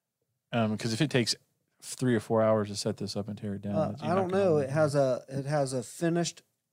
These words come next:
Speaker 2: Baltic birch wood tile flooring in it.
Speaker 1: Yeah, which the floor, I mean, 'cause if it's flat pack, that's probably already, that's not something you're gonna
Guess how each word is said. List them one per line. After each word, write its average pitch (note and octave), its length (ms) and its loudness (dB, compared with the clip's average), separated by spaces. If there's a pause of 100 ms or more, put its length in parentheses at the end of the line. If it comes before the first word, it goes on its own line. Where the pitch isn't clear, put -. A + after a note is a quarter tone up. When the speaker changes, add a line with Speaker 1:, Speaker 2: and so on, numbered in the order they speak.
(120)
Speaker 2:
Baltic D#3 440 -2 (200)
birch D#3+ 340 -2 (120)
wood D3+ 580 -2 (200)
tile D3 340 -2
flooring B2 640 -8
in B2 140 -16
it. B2 160 -20 (360)
Speaker 1:
Yeah, D3 200 8
which C#3+ 200 6
the C3+ 80 0
floor, B2 360 4
I - 20 4
mean, G#2+ 240 2
'cause G#2+ 180 -4
if G2+ 100 -4
it's B2+ 120 0
flat A2+ 280 4
pack, G2 220 -2
that's A2 180 -2
probably G2 340 0
already, G2 380 0
that's G#2+ 220 0
not G#2 140 -2
something G2+ 280 -8
you're G2+ 140 -4
gonna G#2 320 -6